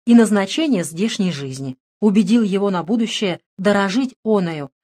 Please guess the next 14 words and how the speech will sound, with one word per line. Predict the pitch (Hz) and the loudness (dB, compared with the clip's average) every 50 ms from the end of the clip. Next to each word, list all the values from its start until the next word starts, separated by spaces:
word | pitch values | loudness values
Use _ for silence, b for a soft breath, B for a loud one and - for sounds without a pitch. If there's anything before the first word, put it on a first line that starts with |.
| _ _ | _ _
как | - 220 220 - | -2 -2 0 0
величайшим | 202 208 208 214 214 - 320 330 320 - - 294 254 226 160 | 0 0 2 0 0 0 0 0 -2 -2 0 0 0 0 0
даром | 151 185 190 190 180 170 165 | 0 0 0 0 0 -2 -2
Божиим, | 151 160 160 156 147 156 151 147 139 135 - _ _ | -4 -6 -6 -6 -8 -8 -8 -8 -10 -12 -14 _ _
и | 214 220 | 2 2
вести | 214 214 208 - - 269 285 | 4 2 0 -2 -4 -4 -4
себя | 262 - 262 233 254 254 262 262 - _ _ _ | -2 -2 -2 0 0 0 0 -2 -6 _ _ _
достойно | 180 220 226 226 - - 330 330 285 285 | 0 0 0 0 -2 -2 0 0 0 -2
христианского | 247 - 226 208 - - 185 180 185 208 - - 208 202 214 | -2 -2 -2 -2 -2 -4 -4 -4 -2 -4 -4 -4 -4 -4 -4
звания, | 180 190 175 175 170 160 156 151 147 143 143 - _ _ _ | -4 -4 -4 -2 -2 -2 -4 -8 -10 -10 -12 -14 _ _ _
о | - 196 | -2 -2
чём | 202 - 233 220 214 | 0 2 0 0 0
к | - | -2
исполнению | 208 - - 208 190 196 214 262 277 262 226 180 160 - | -6 -6 -4 -2 0 2 2 2 2 2 0 0 -2 -4